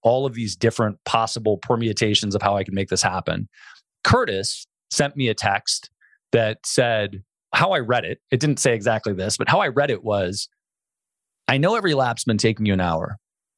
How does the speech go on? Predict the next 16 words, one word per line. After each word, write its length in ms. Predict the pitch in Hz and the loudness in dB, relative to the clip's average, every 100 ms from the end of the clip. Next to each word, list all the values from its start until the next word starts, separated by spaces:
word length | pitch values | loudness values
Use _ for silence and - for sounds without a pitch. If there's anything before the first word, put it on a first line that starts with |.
| _ - | _ -2
but 100 | 110 | -2
if 120 | - | -2
you 60 | |
could 140 | - 123 | -4 0
just 280 | 214 240 - | 0 0 2
do 140 | 165 | 2
'em 100 | 143 | 2
twice 360 | - 123 120 98 | 0 0 0 -4
as 140 | - | -6
fast, 680 | - 151 87 82 - - - _ _ _ _ | -2 -2 0 -6 -8 -12 -16 _ _ _ _
you 140 | - 156 | 2 4
could 140 | 147 | 2
do 140 | 131 123 | 0 -2
it 60 | |
in 80 | 147 | -2
time." 300 | 214 233 | 0 -2